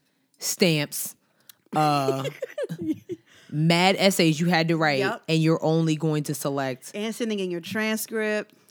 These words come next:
Speaker 1: hella mo-, that's seven dollars on
Speaker 2: Eh, eh,
Speaker 1: Student
Speaker 2: yeah.
Speaker 1: Clearinghouse.
Speaker 2: <laughs>
Speaker 1: Seven dollars times twenty.
Speaker 2: Yep. Yeah.
Speaker 1: So maybe we coulda did, like, ten schools,
Speaker 2: I, I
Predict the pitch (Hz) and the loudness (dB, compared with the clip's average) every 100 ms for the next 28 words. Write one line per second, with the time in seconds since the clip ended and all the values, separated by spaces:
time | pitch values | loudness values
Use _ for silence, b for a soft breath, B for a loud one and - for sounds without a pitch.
0 | _ - - 165 180 180 143 156 - 170 | _ -6 2 4 4 2 0 -2 0 -2
1 | 165 185 175 156 151 151 - 151 143 147 | 0 2 2 2 2 -2 -2 -4 -4 -4
2 | - _ - 196 - 190 180 180 165 156 | -10 _ -6 -6 -4 -4 0 2 2 2
3 | 170 151 143 190 196 - 302 - 370 - | 0 2 2 2 2 4 4 6 4 4
4 | 392 175 175 190 180 165 151 151 147 - | 2 4 4 4 4 4 4 0 0 0
5 | 160 156 - - 170 139 131 160 170 180 | 2 0 -2 -2 0 0 -4 -6 -8 -10
6 | _ _ _ _ _ - - 190 156 - | _ _ _ _ _ -14 -8 -6 -6 -12
7 | _ _ _ _ _ _ _ _ _ - | _ _ _ _ _ _ _ _ _ -10
8 | 151 139 131 120 117 110 117 127 _ 151 | -6 -4 -4 -6 -10 -14 -18 -20 _ -8
9 | 143 143 147 143 147 143 143 135 131 120 | -6 -4 -6 -6 -6 -6 -8 -8 -8 -10
10 | 117 _ _ _ _ _ _ _ _ _ | -14 _ _ _ _ _ _ _ _ _
11 | _ _ _ - - 175 190 226 - 294 | _ _ _ -14 -4 0 0 -2 -4 -2
12 | 415 453 427 453 | 0 0 -2 -2